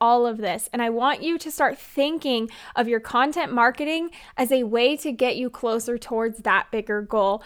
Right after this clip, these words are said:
And that goal is the reason behind your business, whatever it looks like. It's gonna be different for everybody,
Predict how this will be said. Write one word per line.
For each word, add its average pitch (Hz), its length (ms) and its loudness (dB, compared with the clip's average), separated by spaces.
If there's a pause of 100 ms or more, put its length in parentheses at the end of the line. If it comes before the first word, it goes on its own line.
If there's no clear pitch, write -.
(200)
And 233 200 -2
that 226 300 2
goal 320 480 8
is 262 360 -2
the 262 120 2
reason 233 480 -2
behind 208 560 -4
your 196 280 -2
business, 226 520 2
whatever 247 420 8
it 294 100 4
looks 233 200 0
like. 220 120 -6
It's 220 120 -8
gonna 240 180 -2
be 269 100 -2
different 233 280 0
for 226 100 -4
everybody, 208 440 -2